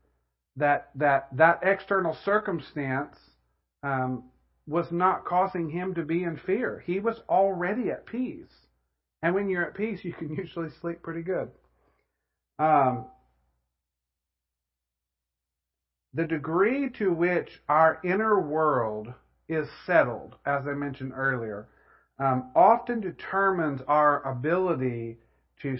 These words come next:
speak to the circumstances around us. Jesus was able to speak to the storm out of the abundance of peace that he was walking in. Um, this next statement could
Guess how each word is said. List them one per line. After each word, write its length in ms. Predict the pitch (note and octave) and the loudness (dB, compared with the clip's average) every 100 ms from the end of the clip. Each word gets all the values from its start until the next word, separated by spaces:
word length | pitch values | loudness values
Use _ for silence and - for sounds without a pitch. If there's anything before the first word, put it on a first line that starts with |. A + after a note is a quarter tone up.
| - | -8
speak 300 | - G3+ G3 | -6 -6 -6
to 80 | C#3+ | -8
the 100 | B2+ - | -8 -6
circumstances 760 | C3 C3 A2+ - B2+ A#2+ A2 | -8 -8 -12 -8 -8 -8 -10
around 380 | A2+ A2+ A2 G#2 | -8 -8 -8 -10
us. 180 | G2 A2+ _ _ _ _ _ _ _ C3 | -14 -16 _ _ _ _ _ _ _ -12
Jesus 540 | B2+ F#3 A#3 A3+ A3 G#3+ | -8 -2 -2 -2 -4 -4
was 120 | F3+ C#3+ | -4 -2
able 400 | D#3+ D#3 C#3 C3 | -2 0 -2 -4
to 60 | - | -6
speak 320 | - F#3+ F#3+ | 0 0 0
to 100 | E3+ | -6
the 120 | C#3 C3 - | -8 -10 -10
storm 520 | F3 E3+ C#3 C3 C3 - _ _ _ - | -4 0 2 0 -2 -8 _ _ _ 4
out 280 | D3 F3 G3+ | 8 8 6
of 120 | F3 | 0
the 120 | D#3 | 0
abundance 500 | C#3+ C3 D3 D3+ C#3 | -2 0 0 0 -4
of 140 | C3+ - | -8 -6
peace 240 | D3 C3+ - | -6 -6 -8
that 140 | E3+ | -10
he 180 | D#3+ D3 | -6 -4
was 220 | C3 B2 | -6 -6
walking 460 | B2 A#2 - B2+ A#2 | -2 -2 -4 -10 -8
in. 260 | G#2 G#2 - _ _ _ _ _ _ _ _ _ _ _ _ _ D3 | -10 -12 -18 _ _ _ _ _ _ _ _ _ _ _ _ _ 0
Um, 280 | C3+ B2+ D3+ | 2 0 2
this 220 | F#3 F#3+ | 2 2
next 300 | G3+ A3 A#3 | 0 -2 -2
statement 540 | - G3+ E3 E3 C#3 - | -2 0 0 -4 -8 -4
could 200 | D#3 | -4